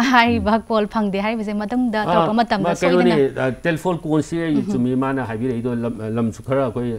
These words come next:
Speaker 2: ꯇꯥꯝꯅ ꯂꯩꯈ꯭ꯔꯕꯅꯤꯅ,
Speaker 1: ꯎꯝ.
Speaker 2: ꯂꯥ-, ꯃꯥꯅ ꯇꯧꯔꯛꯄ ꯃꯇꯝꯗ
Speaker 1: ꯎꯝ.
Speaker 2: ꯏꯝꯐꯥꯜ ꯑꯦꯔꯤꯌꯥꯗ ꯂꯩꯔꯤꯕꯁꯤꯡꯁꯤꯗꯤ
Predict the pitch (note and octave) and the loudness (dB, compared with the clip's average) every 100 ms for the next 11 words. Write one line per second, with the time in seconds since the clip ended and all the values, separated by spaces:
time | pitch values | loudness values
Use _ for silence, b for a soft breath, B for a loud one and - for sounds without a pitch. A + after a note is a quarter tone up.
0 | G#2 F#2+ - A#2 A2 G#2+ G#2 G2 G#2+ G#2 | -8 -12 -6 -4 -2 -2 -2 -4 -6 -2
1 | G#2+ A2 G#2+ F#3 F3+ - G#2+ B2 B2+ A#2 | -2 0 -2 -4 -8 -12 -6 -4 -2 -2
2 | G2+ D3 B2+ - G#2+ G2+ G#2 - G#3 F3+ | 0 0 0 -2 -6 -6 -8 -8 -8 -8
3 | F3+ C3 A#2+ F3 D#3+ B2+ B2+ D3+ D#3 B2+ | -10 -6 0 2 2 2 0 0 0 0
4 | B2 C#3+ B2+ B2+ B2+ | 0 -4 -4 -6 -6